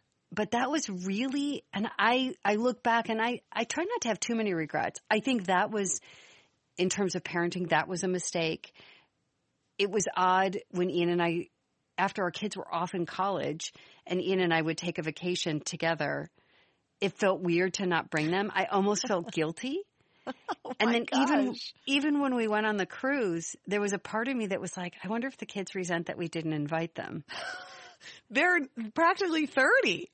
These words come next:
Speaker 1: Thirty, they are thirty and twenty-eight. And so that's such a strange thing. And I know that about myself. And I remember, like, I have such a strong memory of,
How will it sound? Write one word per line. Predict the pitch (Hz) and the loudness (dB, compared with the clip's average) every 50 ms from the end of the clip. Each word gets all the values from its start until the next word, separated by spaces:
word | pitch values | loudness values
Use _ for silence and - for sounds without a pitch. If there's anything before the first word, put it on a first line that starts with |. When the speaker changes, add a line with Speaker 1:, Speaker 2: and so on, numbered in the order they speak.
| _ _ _ _ _ _ - | _ _ _ _ _ _ 0
Speaker 1:
Thirty, | 330 320 349 359 349 330 262 - | 2 2 4 4 4 2 2 2
they | 220 247 254 | 4 4 6
are | 254 269 277 277 | 6 6 4 4
thirty | 262 - 285 269 277 269 277 240 | 2 0 0 0 0 0 0 0
and | 220 214 | -2 -2
twenty-eight. | - - 208 180 165 151 156 156 - - - - - - - - - - - - - - - - - - - | 0 0 0 2 2 0 -2 -2 -4 -6 -10 -14 -16 -16 -16 -18 -18 -20 -20 -20 -20 -20 -20 -20 -10 -2 2
And | 226 247 240 - | 2 2 2 2
so | - - - - 359 262 240 233 349 - - - - - - - - _ | 0 0 2 4 6 6 6 4 2 0 -6 -12 -14 -14 -16 -18 -6 _
that's | - 262 294 339 494 508 - - - | 4 4 4 4 2 0 -2 -4 0
such | - 381 302 - - | 2 2 2 2 2
a | 523 480 - | 0 0 0
strange | - - - - 233 220 202 196 214 233 233 233 233 - - - - _ - - - - - | -2 -4 -4 -2 0 2 2 2 2 2 0 -2 -2 -4 -8 -10 -12 _ -20 -20 -20 -16 -6
thing. | - 208 208 202 180 160 151 139 - - - - | -2 0 2 2 2 2 0 -4 -6 -6 -4 0
And | 202 208 | 2 4
I | 214 220 | 4 4
know | 220 220 214 214 220 240 | 4 4 4 4 4 2
that | 247 233 233 208 | 2 0 0 0
about | 190 180 185 - - | 2 2 0 0 0
myself. | - 170 165 165 - 190 165 151 156 - - - | 0 0 0 0 2 2 2 0 0 -4 -6 -4
And | - 202 | 0 2
I | 202 | 2
remember, | 196 196 214 214 214 214 220 240 269 269 240 226 190 175 170 | 2 4 2 2 2 2 2 2 2 2 0 0 0 0 0
like, | - 196 190 - - | -2 -4 -4 -4 -2
I | 202 208 | 0 0
have | 208 180 - | 0 -2 -2
such | - - 233 - | -2 -2 -2 0
a | 269 247 | -2 -2
strong | - - - 226 208 196 | -2 -2 0 0 0 2
memory | 185 175 175 180 185 185 180 165 156 151 156 - - - - - - - _ _ - | 2 0 2 2 2 0 0 0 0 -2 -4 -6 -10 -18 -20 -20 -20 -20 _ _ 0
of, | 180 170 165 170 170 165 | 4 4 6 4 4 2